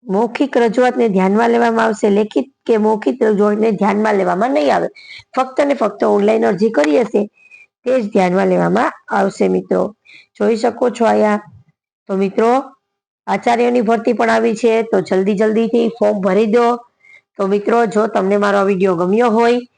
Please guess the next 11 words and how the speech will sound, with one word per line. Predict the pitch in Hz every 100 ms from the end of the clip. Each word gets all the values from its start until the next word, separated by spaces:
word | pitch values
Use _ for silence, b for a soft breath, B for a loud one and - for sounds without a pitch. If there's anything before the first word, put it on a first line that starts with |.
| B B _
તો | 196
મારી | 190 190 226
ચેનલને | 226 240 240 233 233
લાઈક | 233 240
કરજો, | - 240 202 240 240 247 b b b -
શેર | - - 285 311
કરજો | 311 262 208 233 233
અને | 240 - 208 175
સબસ્ક્રાઇબ | 208 - - 226 285 - -
જરૂરથી | 185 175 190 196 226
કરજો. | 233 226 220 233 233